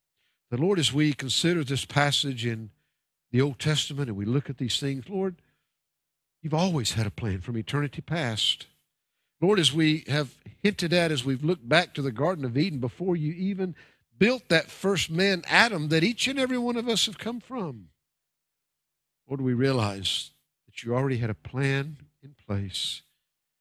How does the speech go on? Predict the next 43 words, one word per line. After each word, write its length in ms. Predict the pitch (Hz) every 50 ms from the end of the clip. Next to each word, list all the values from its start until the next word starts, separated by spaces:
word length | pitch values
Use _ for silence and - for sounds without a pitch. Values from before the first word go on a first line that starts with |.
| _ _ -
You 100 | 143 165
didn't 200 | 190 165 135 117
want 180 | 127 147 156 131
us 120 | 110 - - _ _ _ _ _ _ _ - 104
to 20 |
break 240 | 92 117 120 113 -
that 160 | - 117 -
fellowship 540 | - - 143 139 139 127 - - 143 135 -
by 120 | - 123
our 100 | 117 113
sin, 260 | 104 - - 151 151 131
but 200 | 117 - - -
you 80 | 104
knew 160 | 110 120 123
that 100 | 107 98
we 160 | 78 92 101 98
would. 440 | 98 117 123 120 110 110 110 - _ _ _ _ _ _ _ _ _ _ _ _ _ _ _ _ _ _ _ _ _ _ _ _ _ _ _ _ _
We 120 | 101 113 113
know 240 | 113 127 131 139
that 180 | 127 127 113 104
before 540 | 120 117 - - 135 131 131 135 131 127 123 - _ -
the 60 | 127
world 280 | 113 110 113 120 127 131
was 140 | 123 104 127
even 200 | 117 117 135 123
formed, 460 | - - 113 101 95 98 95 92 98 _ _ _ _ _ _ _ _ _ _ _ _ _ _ _ _ _ _ -
you 100 | 110 117
had 140 | 131 135
the 80 | 139 143
plan 440 | - - 160 165 147 113 85 76 78
that 180 | 90 92 -
you 80 | - 107
would 120 | 101 90
send 260 | - - 113 113 104 98
your 120 | 107 98
son. 300 | - - 139 113 104 110
Now 100 | 117 123
here 180 | 131 135 156 170
you've 220 | 165 175 185 -
called 260 | - 160 165 165 160
out 100 | 160 160
a 60 | 156
people. 420 | - - 208 220 - - 147 120